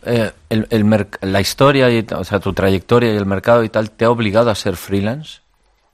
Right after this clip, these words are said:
¿O, mm, o, o no hubiera sido tan independiente, ni tan libre, ni tan respetado si no, si no hubiera sido este, no sé, este, este mapa laboral?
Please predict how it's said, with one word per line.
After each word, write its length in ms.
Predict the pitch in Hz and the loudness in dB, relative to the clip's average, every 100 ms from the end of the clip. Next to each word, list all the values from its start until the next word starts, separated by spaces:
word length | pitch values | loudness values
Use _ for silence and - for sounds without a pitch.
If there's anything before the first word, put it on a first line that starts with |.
| _ | _
¿O, 540 | - 107 104 101 98 98 | -2 2 4 4 2 0
mm, 420 | 98 95 95 95 - _ - - - _ _ _ _ _ _ - | 0 -2 -4 -8 -18 _ -14 -14 -14 _ _ _ _ _ _ -8
o, 1200 | - 104 101 104 104 104 104 104 104 98 101 - _ - - - - | -2 0 0 0 0 0 -2 -2 -2 -4 -6 -12 _ -20 -20 -20 -6
o 120 | 113 | 0
no 100 | 120 | 2
hubiera 200 | 135 131 | 4 2
sido 260 | 120 123 110 | 2 0 0
tan 200 | 107 98 | 0 2
independiente, 640 | 98 92 92 95 104 95 | 0 0 -2 0 0 -2
ni 140 | 98 95 | -4 -2
tan 240 | 95 95 | -2 0
libre, 300 | 95 92 95 | -2 -4 -4
ni 140 | 92 92 | -6 -4
tan 220 | 92 90 | -4 -4
respetado 560 | 87 - 87 87 87 | -8 -8 -6 -4 -6
si 160 | 82 - | -8 -12
no, 220 | 82 82 | -12 -12
si 220 | - - | -14 -10
no 120 | 85 87 | -6 -4
hubiera 280 | 87 85 82 _ _ _ _ | -4 -6 -8 _ _ _ _
sido 200 | 90 82 | -6 -6
este, 220 | 82 - 80 73 | -6 -6 -8 -8
no 120 | 82 78 | -12 -10
sé, 120 | 80 | -10
este, 400 | 78 85 78 78 _ _ _ _ - | -10 -10 -10 -14 _ _ _ _ -20
este 200 | 87 90 | -6 0
mapa 240 | 87 - | 0 0
laboral? 300 | 80 76 73 | -4 -6 -12